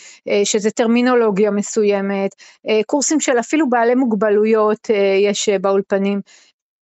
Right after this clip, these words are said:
אם אנחנו לוקחים את האולפן שלי כסטאדי קייס,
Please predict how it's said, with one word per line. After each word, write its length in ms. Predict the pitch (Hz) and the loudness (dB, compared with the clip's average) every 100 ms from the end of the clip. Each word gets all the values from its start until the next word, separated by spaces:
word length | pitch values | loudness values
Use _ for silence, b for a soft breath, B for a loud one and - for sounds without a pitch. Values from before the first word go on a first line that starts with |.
| _ _ | _ _
אם 140 | 285 349 | -2 0
אנחנו 380 | 330 311 - 320 | 0 -2 -2 0
לוקחים 400 | 247 - 302 370 | 0 -2 -2 -2
את 120 | 269 | 0
האולפן 460 | 196 196 262 311 | 0 0 -2 -2
שלי 300 | 302 214 226 285 | -2 -2 -2 -2
כסטאדי 540 | 233 - - 220 277 | -4 -6 -4 -2 -2
קייס, 560 | 285 - 180 190 - - | -4 -6 -4 -6 -8 -16